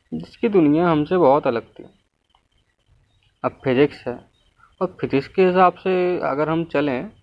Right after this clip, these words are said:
तो प्लस नेगेटिव से ही आकर्षित होता है। तो भैया, हमारी दोस्ती भी कुछ ऐसी ही थी। वो थी मुस्लिम और हम थे हिंदू।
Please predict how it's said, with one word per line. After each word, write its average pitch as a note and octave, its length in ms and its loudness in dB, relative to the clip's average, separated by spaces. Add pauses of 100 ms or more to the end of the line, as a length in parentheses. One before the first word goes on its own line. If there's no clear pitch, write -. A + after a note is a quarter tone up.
(100)
तो F3 80 -6
प्लस - 580 -4
नेगेटिव D3+ 420 0
से G#3 160 0
ही F3+ 100 6
आकर्षित C#3 500 0
होता A#2 340 -6
है। - 160 -20 (1000)
तो G3 80 0
भैया, F#3+ 280 4
हमारी D#3+ 440 2
दोस्ती D3+ 400 0
भी C#3 120 0
कुछ C3+ 220 -4
ऐसी A#2 240 -12
ही - 80 -14
थी। - 260 -20 (920)
वो A#2+ 120 -2
थी C3+ 160 -4
मुस्लिम C3+ 480 -4 (540)
और D#3+ 120 -2
हम C#3 160 0
थे D3 140 2
हिंदू। A2+ 380 -6